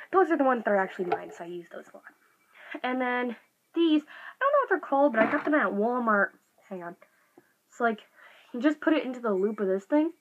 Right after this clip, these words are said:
and then you're able to just hook it onto the tree,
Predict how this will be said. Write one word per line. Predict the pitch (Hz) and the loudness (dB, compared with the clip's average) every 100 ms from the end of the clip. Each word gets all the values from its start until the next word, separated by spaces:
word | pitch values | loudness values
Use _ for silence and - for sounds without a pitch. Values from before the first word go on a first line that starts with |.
| _ _ _ _ _ _ _ _ _ - | _ _ _ _ _ _ _ _ _ -2
and | 233 233 | 0 2
then | 233 | 0
you're | 226 | 0
able | 226 220 | 0 -2
to | 214 | -2
just | 214 - | -2 -2
hook | 214 | -2
it | 214 | 0
onto | 202 190 175 | 0 0 -4
the | |
tree, | 170 196 220 254 | -6 -6 -6 -6